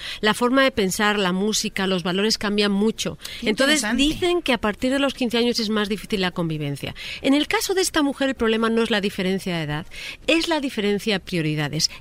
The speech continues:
Speaker 1: Él ya ha tenido hijos, él ya ha cumplido el ciclo tan importante que es para mucha gente que ser padre,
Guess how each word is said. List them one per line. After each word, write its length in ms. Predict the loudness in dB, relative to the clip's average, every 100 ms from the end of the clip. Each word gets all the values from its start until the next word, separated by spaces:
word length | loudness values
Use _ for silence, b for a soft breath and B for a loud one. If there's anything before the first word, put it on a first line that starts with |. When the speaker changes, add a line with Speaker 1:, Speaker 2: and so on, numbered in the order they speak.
| -4 2
Speaker 1:
Él 240 | 2 2
ya 120 | 0
ha 20 |
tenido 380 | 0 -2 -2 -2
hijos, 420 | -4 -4 -6 -6 -6 B B 0
él 240 | 2 2
ya 120 | 0
ha 60 | 0
cumplido 440 | -2 -2 -2 0
el 80 | 0
ciclo 560 | 0 -2 0 0 0 -2 B B
tan 180 | 2 4
importante 520 | 4 2 0 0 0
que 80 | -2
es 40 | 0
para 200 | 2 2
mucha 320 | 2 2 0
gente 260 | 2 0
que 120 | -2 -2
ser 200 | -2 -4
padre, 400 | -2 -2 -2